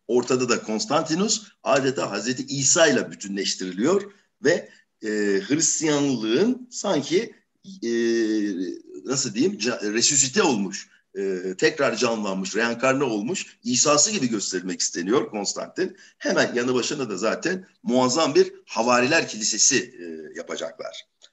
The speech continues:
Ama, e, işte Fatih zamanında, e, o kilise yıkılacak. Daha sonra da yerine Fatih Camii yapılacak. Yalnız, e, oralarda tabii bir takım,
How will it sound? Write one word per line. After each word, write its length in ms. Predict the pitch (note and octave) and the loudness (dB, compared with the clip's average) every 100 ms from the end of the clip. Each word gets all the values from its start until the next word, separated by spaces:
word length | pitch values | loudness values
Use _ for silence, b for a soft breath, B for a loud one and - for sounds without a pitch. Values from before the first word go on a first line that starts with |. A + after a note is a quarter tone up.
| _ - | _ -2
Ama, 360 | A2+ B2 D#3 | 2 4 6
e, 300 | B2+ A2+ G#2+ | 4 0 -2
işte 160 | G#2+ A2 | -4 -6
Fatih 340 | - D3 - | -2 -2 0
zamanında, 960 | F#2+ F#2+ F2 E2 E2 F2 C3 C#3+ - - - | -2 -2 -2 -4 -4 -2 0 0 -2 -12 -8
e, 180 | G2+ G2+ | -6 -2
o 220 | B2 B2+ | -2 -2
kilise 580 | - E2+ - B2+ A2+ - A2+ | -6 -8 -2 -2 -2 -8 -4
yıkılacak. 760 | B2 G2 F#2 - - - _ _ | -4 -4 -6 -2 -4 -6 _ _
Daha 160 | F3+ C#3+ | 0 0
sonra 260 | - F2 A#2 | 0 -6 -4
da 60 | |
yerine 540 | C#3 G#2+ F#2 D#3+ - - | 2 2 2 0 -4 -10
Fatih 460 | - B2 - D#3 C#3 | -2 0 0 -4 0
Camii 360 | A2 A2 A2 | 0 2 0
yapılacak. 640 | F#2 E2 E2 D#3 G3+ B B B - | -2 -4 -4 -2 -4 B B B -8
Yalnız, 380 | F3 F3+ F3+ E3 | -4 0 0 0
e, 300 | D#3 D#3 D3 | 0 0 0
oralarda 560 | D3 D3+ D#3 D3+ C#3+ D3+ | 2 2 4 2 0 -2
tabii 240 | D3 D3 | -2 -2
bir 80 | C#3 | -2
takım, 340 | C#3+ D3 C#3 | -4 -4 -6